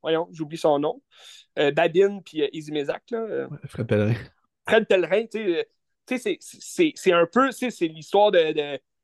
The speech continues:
Speaker 1: un peu de notre, euh, de nos contes québécois, tu sais, qui, qui, qui sont mises, euh, à l'écran. Puis, euh,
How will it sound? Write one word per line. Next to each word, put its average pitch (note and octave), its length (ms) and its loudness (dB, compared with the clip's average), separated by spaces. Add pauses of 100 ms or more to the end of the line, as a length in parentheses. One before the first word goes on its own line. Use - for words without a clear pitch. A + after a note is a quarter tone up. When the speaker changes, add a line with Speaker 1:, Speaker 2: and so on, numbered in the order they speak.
Speaker 1:
un E3 100 2
peu G#3 160 -6
de F#3+ 140 4
notre, E3+ 280 0
euh, C#3+ 380 0 (540)
de D#3 140 2
nos F#3+ 200 4
contes A3 320 2
québécois, G3 560 -4 (100)
tu A#3+ 100 -14
sais, A#3 60 -14
qui, F3 220 -18
qui, C#3+ 420 -12 (140)
qui - 80 -18
sont E3 160 6
mises, F#3 380 0
euh, C#3 420 2
à D#3 140 0
l'écran. D#3 420 -2 (560)
Puis, A3 420 4
euh, D#3+ 100 0